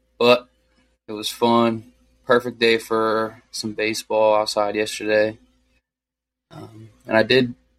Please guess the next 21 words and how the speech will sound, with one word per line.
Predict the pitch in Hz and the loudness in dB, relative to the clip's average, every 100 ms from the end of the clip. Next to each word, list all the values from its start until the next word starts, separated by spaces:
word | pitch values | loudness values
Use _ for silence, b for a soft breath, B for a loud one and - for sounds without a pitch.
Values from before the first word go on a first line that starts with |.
| _ - | _ -2
uh, | 117 110 110 110 | 0 2 -2 -4
do | 120 117 | 0 4
a | |
little | 120 120 | 6 4
video | 120 120 120 117 117 117 113 113 _ _ _ _ _ _ _ _ | 4 2 4 6 6 4 2 -4 _ _ _ _ _ _ _ _
log, | 110 117 113 113 | 0 4 6 4
and | 110 | 0
I'm | 110 | -4
kinda | 120 113 | -2 -2
putting | 107 117 110 | 0 0 0
it | 110 | -4
together, | 113 110 107 | -2 0 0
learning | 110 113 110 | -2 -4 -2
how | 110 | -2
to | 107 | -2
put | - 113 - | -4 -10 -8
together | 110 107 107 | -8 -4 -4
and | 107 | -4
edit | 104 107 104 - | -4 -4 -4 -6
videos. | 113 110 107 107 | -2 0 0 -2
So | - - 110 110 | -4 -2 0 -2